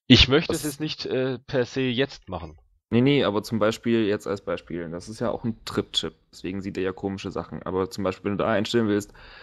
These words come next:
Speaker 2: alles, was das Gehirn eigentlich als Tisch identifiziert, als das Konzept von Tisch, willst du, dass es ein Aquarium ist. Sowas kriegst du auf jeden Fall hin, denn das macht das B T L so ähnlich auch schon.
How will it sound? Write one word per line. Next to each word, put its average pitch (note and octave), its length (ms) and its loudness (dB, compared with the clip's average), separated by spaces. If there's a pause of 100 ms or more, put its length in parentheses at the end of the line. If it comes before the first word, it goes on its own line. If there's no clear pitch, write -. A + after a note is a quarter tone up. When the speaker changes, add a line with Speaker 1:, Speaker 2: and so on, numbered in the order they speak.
(200)
Speaker 2:
alles, A#2+ 400 4
was A2+ 200 -2
das - 200 -6
Gehirn B2 480 0
eigentlich A2+ 680 -2
als F#2+ 300 -4
Tisch - 280 0
identifiziert, A2+ 720 -2
als - 160 -4
das - 160 -6
Konzept - 480 -6
von G2 180 -2
Tisch, - 360 0 (420)
willst A2 300 2
du, B2+ 100 2
dass G#2+ 180 2
es - 120 -10
ein F#2 100 -4
Aquarium G2+ 580 2
ist. - 280 -10 (140)
Sowas B2 360 0
kriegst - 240 -4
du G2 40 -4
auf - 100 -6
jeden F#2+ 120 -8
Fall E2+ 180 -8
hin, F#2 200 -8 (160)
denn F2+ 100 -8
das G2 140 -2
macht G2 180 -4
das G2+ 120 -4
B F#2 100 -4
T - 160 -2
L G2+ 380 2
so A2+ 240 2
ähnlich A2 420 2
auch G2+ 140 0
schon. F#2 260 -10